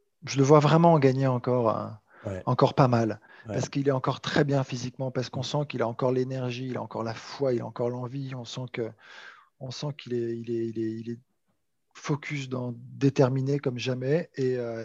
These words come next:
Speaker 1: et, et encore une fois, c'est, c'est la raison pour laquelle je, j'en mets au moins, au moins quatre.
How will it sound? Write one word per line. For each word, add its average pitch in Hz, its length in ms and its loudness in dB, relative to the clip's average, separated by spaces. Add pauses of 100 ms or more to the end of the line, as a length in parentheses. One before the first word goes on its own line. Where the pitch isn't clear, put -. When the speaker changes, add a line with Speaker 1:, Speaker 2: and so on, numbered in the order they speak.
(120)
Speaker 1:
et, 127 260 -4
et 127 60 -10
encore 151 260 -4
une 156 80 -4
fois, 170 240 -2
c'est, 113 300 -8
c'est 117 180 -12
la 120 100 -8
raison 151 300 -4
pour 139 160 -6
laquelle 127 500 0 (520)
je, 110 400 -10
j'en 107 240 -10
mets 117 260 -8
au 143 100 2
moins, 151 440 2 (200)
au 165 140 12
moins 175 240 10
quatre. 160 500 2